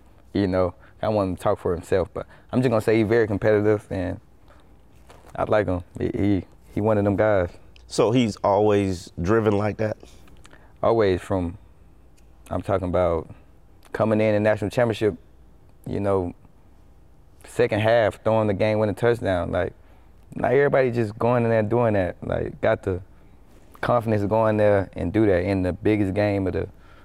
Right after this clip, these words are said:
Speaker 1: of his probably career at that point. So, you know, I think just look at a guy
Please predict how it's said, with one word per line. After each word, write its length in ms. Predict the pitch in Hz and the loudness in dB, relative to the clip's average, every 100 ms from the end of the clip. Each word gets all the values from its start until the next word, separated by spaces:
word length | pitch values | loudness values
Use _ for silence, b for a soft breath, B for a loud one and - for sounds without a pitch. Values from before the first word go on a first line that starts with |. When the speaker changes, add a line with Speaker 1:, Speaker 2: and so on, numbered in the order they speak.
| b | b
Speaker 1:
of 140 | - 92 | -2 0
his 160 | 113 | 0
probably 280 | - 110 101 | 2 0 0
career 320 | - 101 110 | 0 2 4
at 160 | 92 90 | 2 2
that 180 | 95 87 - - - | 0 0 -6 -20 -10
point. 280 | 101 95 - - b b b | -6 -6 -8 -18 b b b
So, 320 | - 101 95 - | -4 -2 -2 -4
you 120 | 113 | -2
know, 260 | 117 110 101 - | 2 0 0 -10
I 60 | 107 | -10
think 360 | - 117 92 - - | -2 0 0 -4 -6
just 160 | 107 98 | -2 4
look 220 | 117 113 | 4 4
at 100 | 104 | 2
a 80 | 95 | 4
guy 300 | 104 101 | 2 2